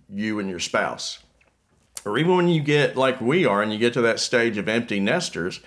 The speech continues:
that's a whole new ballgame. And I think at every level, man, we can use somebody to come alongside, sort of that,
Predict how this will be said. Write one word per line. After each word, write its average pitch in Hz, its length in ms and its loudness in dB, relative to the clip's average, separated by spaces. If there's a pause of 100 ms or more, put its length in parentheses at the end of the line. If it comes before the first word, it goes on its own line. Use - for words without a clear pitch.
(600)
that's - 180 -4
a 95 80 0
whole 123 280 2
new 131 160 2
ballgame. 156 520 0 (1600)
And 123 100 2
I 190 100 4
think 185 180 -2
at - 200 -2
every 151 440 4
level, 117 680 0 (380)
man, 107 260 -2
we - 100 0
can 170 220 -2
use 160 260 -2
somebody 156 380 -2
to 143 60 -6
come 147 120 -2
alongside, 117 580 0
sort 139 200 0
of 127 100 0
that, 117 360 2